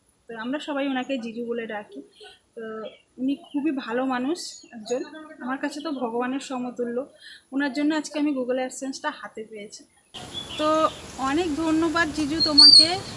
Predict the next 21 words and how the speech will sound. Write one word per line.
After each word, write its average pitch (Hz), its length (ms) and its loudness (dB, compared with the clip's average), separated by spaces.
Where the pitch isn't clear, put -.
তোমার 269 260 -2
জন্য 294 300 4
কিন্তু 302 220 2
আজকে 285 300 -2
আমি 294 220 4
এই 247 100 -2
যে 269 160 -2
Google 262 280 2
AdSense-টা 269 520 0
আমার 240 340 -2
হাতে - 380 -4
পেয়েছি। 254 400 -2
আর 226 420 0
আমি 285 160 2
জানি 311 220 4
তুমি 311 220 2
আমার 294 220 2
এই 285 140 0
ভিডিওটা 277 380 0
নিশ্চয়ই 311 400 2
দেখবে, 285 480 -2